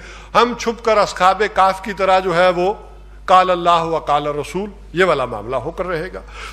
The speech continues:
तो ये दो मुख्तलिफ जो है, मुताजाद जो है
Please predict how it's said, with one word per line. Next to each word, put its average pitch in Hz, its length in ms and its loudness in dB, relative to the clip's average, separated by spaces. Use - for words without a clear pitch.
तो 214 60 2
ये 190 160 4
दो 214 400 6
मुख्तलिफ 233 600 0
जो 190 120 0
है, 160 520 0
मुताजाद 170 600 2
जो 175 120 -6
है 160 200 -2